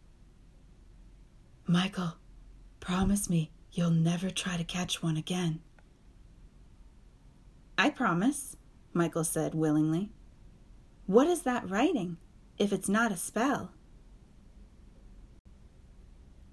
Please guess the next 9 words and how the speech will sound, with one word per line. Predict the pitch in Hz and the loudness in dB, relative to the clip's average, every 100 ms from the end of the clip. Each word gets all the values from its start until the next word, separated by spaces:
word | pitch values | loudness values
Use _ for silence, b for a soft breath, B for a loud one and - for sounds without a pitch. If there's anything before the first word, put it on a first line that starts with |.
| - - - - | -20 -20 -20 -12
Howell | - 185 190 202 | 2 2 4 2
looked | 170 196 - - - | 2 0 -4 -18 -8
at | 165 | -4
the | 151 | -2
gray | 151 151 165 | 0 0 -2
paper | - 156 160 147 | -2 -2 -2 -4
in | 147 | -2
his | 160 160 | -4 -6
hand. | 180 156 151 151 180 | 0 0 2 -2 -4